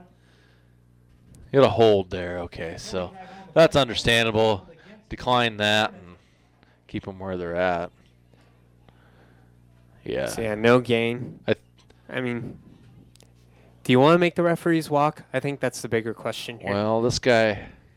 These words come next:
Speaker 1: me and him look like we do need the ten-yard walk,
Speaker 2: <laughs>
Speaker 1: so <laughs> we're gonna have second down and long, replay the down. So giving your young guys an opportunity to, you know,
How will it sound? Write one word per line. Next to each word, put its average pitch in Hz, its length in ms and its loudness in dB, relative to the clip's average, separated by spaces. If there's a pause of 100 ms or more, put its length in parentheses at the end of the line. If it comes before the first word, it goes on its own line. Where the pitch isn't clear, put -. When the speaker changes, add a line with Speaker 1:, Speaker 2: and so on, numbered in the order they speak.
(460)
Speaker 1:
me 127 120 -8
and 107 100 -6
him 110 200 -6
look 101 180 -6
like 101 220 0
we 98 100 -2
do 92 180 -6
need 92 220 -10
the 90 80 -12
ten-yard 87 480 -6
walk, 87 320 -2
Speaker 2:
<laughs> 208 80 2
Speaker 1:
so - 360 -6 (720)
<laughs> - 880 -14
we're 90 140 -2
gonna 90 200 -2
have - 140 -2
second 107 320 2
down 101 200 2
and 92 160 -8
long, 95 280 -2
replay 95 360 0
the 90 60 -8
down. 90 340 -8
So 101 160 -4
giving 127 240 4
your 104 280 0 (280)
young 107 260 0
guys 104 460 2
an 90 120 -8 (640)
opportunity 98 840 -4
to, - 380 -6 (360)
you 98 120 -8
know, 92 160 -8